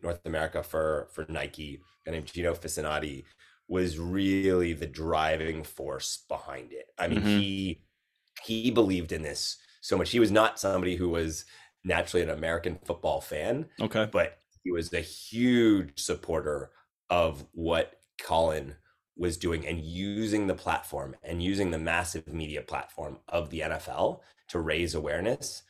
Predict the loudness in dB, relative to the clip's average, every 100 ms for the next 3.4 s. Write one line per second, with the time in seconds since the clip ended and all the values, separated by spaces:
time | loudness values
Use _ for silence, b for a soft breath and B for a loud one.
0 | _ -6 -2 0 0 0 -4 -6 -8 -16
1 | -18 -20 -18 -18 -4 4 6 6 4 0
2 | -6 b b b _ -8 4 8 8 8
3 | 8 6 6 4